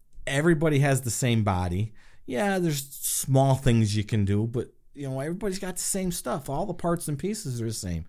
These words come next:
Trucks, same thing. It's the same truck for, for the last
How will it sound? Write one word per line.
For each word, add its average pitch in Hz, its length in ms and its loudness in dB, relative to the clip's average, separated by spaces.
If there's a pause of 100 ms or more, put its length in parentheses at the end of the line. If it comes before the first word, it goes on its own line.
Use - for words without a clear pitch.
(340)
Trucks, - 420 0
same 170 460 0
thing. 170 320 -2 (180)
It's - 120 -4
the 135 80 0
same 202 280 2
truck 214 360 0
for, 123 300 -2 (340)
for 143 240 -2
the 131 80 2
last 147 380 -2